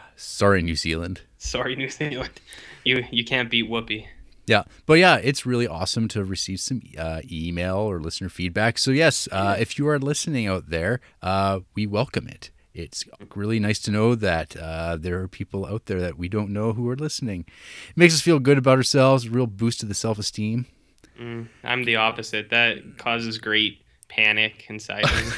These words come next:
Speaker 1: <laughs> That too.
Speaker 2: Yeah.
Speaker 1: Anyway, uh, with all that panic inside, uh, what you've been,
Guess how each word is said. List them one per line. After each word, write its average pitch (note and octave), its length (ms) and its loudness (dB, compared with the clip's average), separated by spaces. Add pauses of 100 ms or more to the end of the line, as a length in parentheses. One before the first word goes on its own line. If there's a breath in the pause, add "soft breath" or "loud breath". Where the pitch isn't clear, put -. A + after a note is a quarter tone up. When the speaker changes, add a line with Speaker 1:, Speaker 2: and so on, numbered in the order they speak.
(140 loud breath)
Speaker 1:
<laughs> - 280 -20
That F2 340 2
too. D#2+ 400 -6 (580)
Speaker 2:
Yeah. A2+ 80 -4
Speaker 1:
Anyway, A2 480 4
uh, G#2+ 340 2
with A2 140 -6
all C#3 120 2
that A2 180 2
panic G#2+ 380 -2
inside, F2+ 600 -2
uh, F2 260 -2
what A2+ 280 -2
you've D#3+ 100 0
been, D3+ 220 -4